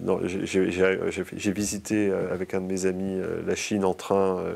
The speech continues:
je lisais La Recherche du temps perdu. J'ai, et je suis tombé raide dingue de ce livre. Je le trouvais profond, drôle, bien écrit. Enfin, ça, ça, ça m'a ouvert un univers extraordinaire. Euh,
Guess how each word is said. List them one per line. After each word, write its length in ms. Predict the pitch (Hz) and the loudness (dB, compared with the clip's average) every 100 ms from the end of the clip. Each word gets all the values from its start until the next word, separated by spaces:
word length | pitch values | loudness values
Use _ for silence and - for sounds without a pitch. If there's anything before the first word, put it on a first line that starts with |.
| - | -8
je 140 | 87 92 | -6 -2
lisais 280 | 95 98 | 0 4
La 120 | 101 90 | 6 4
Recherche 340 | 90 - 92 | 0 -2 -4
du 80 | 92 | -4
temps 140 | 92 | -6
perdu. 420 | 85 85 90 110 | -4 -4 -4 -6
J'ai, 120 | 110 - - - - - - - | -6 -10 -12 -18 -16 -16 -20 -14
et 60 | 85 | -8
je 100 | 92 | -6
suis 220 | 90 101 | -4 -4
tombé 380 | - 92 101 123 | -2 0 0 -2
raide 380 | - 90 110 101 | -4 2 2 4
dingue 260 | 95 101 95 | 2 2 2
de 80 | 90 | -4
ce 160 | - | -6
livre. 260 | - - - | -8 -10 -12
Je 60 | - | -10
le 60 | |
trouvais 420 | 82 - 92 92 - _ _ | -8 -6 -6 -6 -8 _ _
profond, 580 | - 196 - - 85 - 92 101 | -2 -2 -2 -10 -12 -12 -14 -6
drôle, 460 | 98 87 87 82 | -2 0 0 -2
bien 420 | 82 92 98 101 | -8 -8 -4 -2
écrit. 380 | 95 92 - 90 | -4 -8 -12 -12
Enfin, 160 | 87 92 | -6 -6
ça, 140 | - 95 90 | 0 0 -2
ça, 140 | - 98 101 | -6 -10 -8
ça 140 | - | -2
m'a 100 | 98 | 2
ouvert 400 | 110 104 113 107 | 4 6 6 6
un 320 | 95 92 90 | 2 -2 -2
univers 300 | 95 98 104 | -2 2 2
extraordinaire. 540 | 95 - 90 90 110 170 - - - - - - - - - - | 2 -2 -6 -4 -6 -8 -12 -14 -12 -12 -12 -14 -14 -16 -16 -2
Euh, 840 | 101 95 95 92 92 82 85 - | 2 4 4 4 2 -2 -2 -6